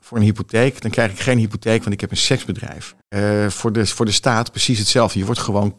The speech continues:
kei- en keihard gediscrimineerd. Nou, en dat vind ik echt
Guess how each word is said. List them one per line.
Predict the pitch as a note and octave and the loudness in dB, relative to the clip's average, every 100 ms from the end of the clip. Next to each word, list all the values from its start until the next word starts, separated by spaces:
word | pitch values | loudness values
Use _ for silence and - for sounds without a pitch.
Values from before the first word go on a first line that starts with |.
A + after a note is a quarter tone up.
| _ | _
kei- | - A#2+ A#2+ | 0 2 2
en | B2+ F#2+ - | 0 -4 -2
keihard | B2 A#2+ G2 G2 | 0 2 2 -2
gediscrimineerd. | - G#2+ G2+ - G2 F2+ G2 G2+ - - _ _ _ - | -4 -4 -4 -4 -6 -6 -8 -12 -12 -16 _ _ _ -12
Nou, | - | -10
en | D#2 | -6
dat | E2 - | -6 0
vind | F2+ | 2
ik | F#2 | 2
echt | - F2+ - - | 0 -6 -8 -12